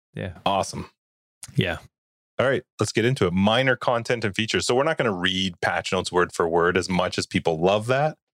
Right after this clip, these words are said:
Speaker 1: We
Speaker 2: Uh,
Speaker 1: know you've read them word for word. We know you did. That's fine. That's great. No judging.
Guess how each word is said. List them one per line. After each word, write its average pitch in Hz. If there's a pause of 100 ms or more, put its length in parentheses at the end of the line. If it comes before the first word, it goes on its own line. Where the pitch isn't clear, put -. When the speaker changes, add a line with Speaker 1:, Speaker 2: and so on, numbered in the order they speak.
(400)
Speaker 1:
We 131
Speaker 2:
Uh, -
Speaker 1:
know 139
you've 151
read 139
them 95
word 95
for 90
word. 85
We 113
know 120
you 120
did. 117 (120)
That's 107
fine. 113
That's 110
great. 104
No 110
judging. 90